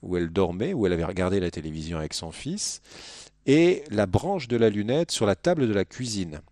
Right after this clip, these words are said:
ce qui paraît assez incongru. Donc, euh, il a été décidé d'expertiser ces lunettes. Cette expertise a été confiée, euh, à rien de moins que, je dirais, la crème de la crème en matière de, de recherche du moindre détail.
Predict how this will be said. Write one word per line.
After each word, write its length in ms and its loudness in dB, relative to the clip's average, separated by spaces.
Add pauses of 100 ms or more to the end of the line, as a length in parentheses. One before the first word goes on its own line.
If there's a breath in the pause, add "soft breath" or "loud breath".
(240)
ce 80 -18
qui 120 -10
paraît 180 0
assez 220 0
incongru. 500 -10 (520 loud breath)
Donc, 400 4
euh, 360 6
il 80 -2
a 60 2
été 160 -2
décidé 340 2
d'expertiser 800 0
ces 160 -4
lunettes. 540 -4 (320 loud breath)
Cette 180 -2
expertise 460 0
a 40 6
été 180 2
confiée, 720 2
euh, 200 -2 (380 loud breath)
à 100 0
rien 240 2
de 60 -2
moins 380 0
que, 320 0
je 100 -6
dirais, 240 0
la 140 0
crème 420 0
de 80 0
la 160 4
crème 420 2
en 60 -4
matière 480 2
de, 160 -4 (320 loud breath)
de 80 -4
recherche 840 2
du 120 -6
moindre 380 0
détail. 560 4